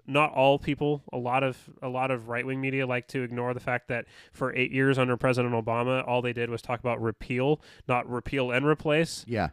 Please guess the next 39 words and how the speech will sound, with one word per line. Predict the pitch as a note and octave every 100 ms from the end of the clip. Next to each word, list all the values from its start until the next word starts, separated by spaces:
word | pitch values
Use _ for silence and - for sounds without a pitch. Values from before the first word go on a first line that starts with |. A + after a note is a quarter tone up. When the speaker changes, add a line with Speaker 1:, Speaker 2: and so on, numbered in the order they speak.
| -
Speaker 1:
uh, | C3 B2 B2 B2
the | B2+
Affordable | D3 C#3 C#3+
Care | - D3+ D#3
Act. | E3 - - _ _ _ _ _ _ _ _ _ _ _ D3
But | E3+ D#3+
they, | F#3+
the | E3+ F3+
Republicans | F3 G#3+ A3 G3 E3
never | D#3+ E3 F3+ F3
in | - D#3 D#3
the |
House | C#3+ D3+ D#3 -
nor | C#3+ D3+
the | D3+
Senate | - D3 C3
in | B2+
the, | B2+
all | C3+
the | C#3
years | C#3 C#3
that | B2
they | A#2+
controlled | A#2+ - E3+ F#3+ C3+
that | A#2+ A#2 - - _ _ -
ever | E3+ G#3+ G3+ - _
really | D#3 C3+ E3+ A3 F3+
came | - E3+ E3
up | F3
with | F3
a | D3
viable | B2+ D3 D#3+ D#3
option | C#3 F3+ - C3 A#2 A#2+ - _ _ _ _ _
Speaker 2:
Yeah. | C#3+ G#3
Speaker 1:
f-, | D3+ -
to | F#3+
fix | - G#3 -
healthcare. | F#3+ B3 - D3+ C#3
Speaker 2:
Yeah. | G#3